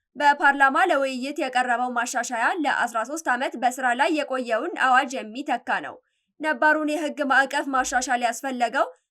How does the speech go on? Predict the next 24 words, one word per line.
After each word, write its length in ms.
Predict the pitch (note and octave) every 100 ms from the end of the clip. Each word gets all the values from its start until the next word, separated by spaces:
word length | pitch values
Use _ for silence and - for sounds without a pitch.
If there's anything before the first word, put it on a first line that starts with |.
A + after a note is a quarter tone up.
| -
በደረቅ 440 | D4 C#4+ C#4 D4+ C4+
ቆሻሻ 400 | C#4+ C#4+ C4 C4+ D4+ -
አያያዝ 540 | C4 A3+ C4+ B3 A#3
እና 140 | A#3+ D4
አወጋገድ 520 | C#4 C4 B3+ B3 A3+
ዙሪያ 220 | A#3+ B3
የሚታዩ 500 | D#4+ C4+ D4 D4+ B3+ B3+
ችግሮችን 580 | C#4 G#3+ B3 A#3+ F4 D#4+
ለመቅረፍና 640 | B3 A#3+ A3 G#3 A3 G#3 D4+ - _ _ -
የህግ 360 | C#4 D#4+ C#4 D4
ተጠያቂነት 720 | D4 C4 C4+ C4 B3+ C4+ D#4 F#4+
የሚያስከትሉ 720 | B3 B3 C#4+ C#4+ C4 - C4
ተግባራትን 640 | C4+ B3 A#3+ A#3 A#3 D#4 F4+
ተከታትሎ 520 | D4 C4+ B3+ A3+ C4+ D#4
ለማስፈጸም 720 | B3+ A#3+ B3+ E3+ - D#4 E4
በማሰብ 560 | C4 B3 A3 A#3+ A#3 -
እንደሆነ 520 | C4 C4 C4 B3 A3 D4+ - _ _
አዲሱን 500 | D4+ D#4 D#4 D#4+ D4
አዋጅ 280 | B3 C4+ B3+
ለማብራራት 600 | C4 B3+ A#3+ A#3 A#3+ D4+
የቀረበው 520 | C4+ B3+ B3 A3+ G#3
ሰነድ 300 | A3 A3+ B3+
ያስረዳል። 520 | B3+ A#3+ A3 F3 C3 A#2+ _ _ A3
በስራ 400 | D4 D4 D#4